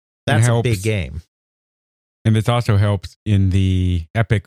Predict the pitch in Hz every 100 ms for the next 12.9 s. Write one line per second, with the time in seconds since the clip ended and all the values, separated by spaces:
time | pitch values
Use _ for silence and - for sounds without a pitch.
0 | - 110 - 98 107 104 98 90 90 87
1 | 107 98 107 95 - 92 87 95 90 87
2 | 85 - 120 107 95 117 104 98 95 98
3 | 101 95 - - 113 - 101 95 85 _
4 | _ _ _ 110 104 98 82 76 - _
5 | _ _ _ - 123 - 113 90 76 -
6 | 107 - 85 - 113 120 - 98 85 -
7 | 85 73 - _ - 131 - 160 - -
8 | 180 - _ - 311 233 113 151 151 139
9 | 135 185 175 139 190 202 139 107 113 104
10 | 143 127 139 165 117 120 131 - 139 117
11 | 107 98 95 - - - - 156 123 104
12 | 110 110 90 87 160 208 107 57 -